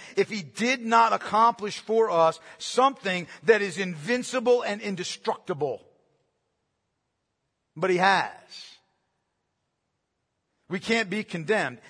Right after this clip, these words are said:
That's an unconditional impossibility because of what Christ has done for his elect. Now look at the declaration. The declaration is what?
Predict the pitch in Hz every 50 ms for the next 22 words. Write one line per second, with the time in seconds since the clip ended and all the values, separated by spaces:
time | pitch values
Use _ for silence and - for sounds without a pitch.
0 | _ _ - 202 208 233 - 196 175 175 160 - 196 226 247 - - 220 208 185
1 | 196 226 - - 180 180 180 - - _ _ _ _ _ _ - 214 240 254 254
2 | - 220 220 226 220 - - 208 180 226 240 226 196 170 165 143 - - - 165
3 | - - 202 220 226 180 214 185 190 202 185 - - - 185 190 190 202 - -
4 | 190 170 151 123 117 123 170 175 170 165 156 - 165 156 143 147 135 123 143 139
5 | 135 127 110 104 _ _ _ _ _ _ _ _ _ _ _ _ _ _ _ _
6 | _ _ - 170 180 196 180 214 175 202 196 208 196 - 185 185 175 165 151 139
7 | - - 110 101 _ _ _ _ _ _ _ _ _ - 156 143 156 208 214 -
8 | 226 226 214 208 202 - - 180 170 143 147 156 147 131 107 98 -